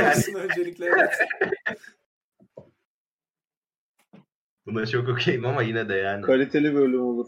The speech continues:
Speaker 3: bu arada.
Speaker 1: Neyse. Platformdaki tek şey kaliteli ölüm seçenekleri galiba.
Speaker 3: Aşağı
Speaker 1: Şimdi
Speaker 3: yukarı.
Speaker 1: sıradaki filmimize geçiyoruz. Bu sefer güzel bir film.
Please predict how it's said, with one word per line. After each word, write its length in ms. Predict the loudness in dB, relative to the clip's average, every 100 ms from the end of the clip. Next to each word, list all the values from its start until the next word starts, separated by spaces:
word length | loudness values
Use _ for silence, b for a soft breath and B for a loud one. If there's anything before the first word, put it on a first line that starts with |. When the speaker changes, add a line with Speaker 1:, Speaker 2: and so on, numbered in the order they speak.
| -6
Speaker 3:
bu 180 | -4 -2
arada. 300 | -4 -8 -14 _ _ _ _ _ _ _ _ -20 -20 _ _ _ _ _ _ _ _ _ _ _ _ -8
Speaker 1:
Neyse. 520 | -4 -4 -6 -10 -12 -20 _ _ _ _ _
Platformdaki 1200 | -4 0 0 -2 -2 -2 -6 -12 -12 -6 -6 -6
tek 200 | -6 -6
şey 220 | -4 -8 -4
kaliteli 380 | -4 -4 -6
ölüm 360 | -6 -8 -10 -14
seçenekleri 600 | -14 -10 -10 -10 -10 -8
galiba. 560 | -4 -4 -4 -8 -10 -14 -20 _ _ _ _ _ _ -20 _ _ _ _ _
Speaker 3:
Aşağı 120 | -10 -8 -2 0
Speaker 1:
Şimdi 200 | 2 0
Speaker 3:
yukarı. 160 | -2
Speaker 1:
sıradaki 500 | -6 0 2 2 -2
filmimize 440 | -2 0 2 4 4
geçiyoruz. 680 | 2 2 0 0 -4 -18 _ _ _ _ _ _ _ _ _ _
Bu 40 | -6
sefer 460 | -2 0 0 -2 -6
güzel 360 | 0 2 2
bir 80 | -4
film. 440 | -8 -8 -8 -10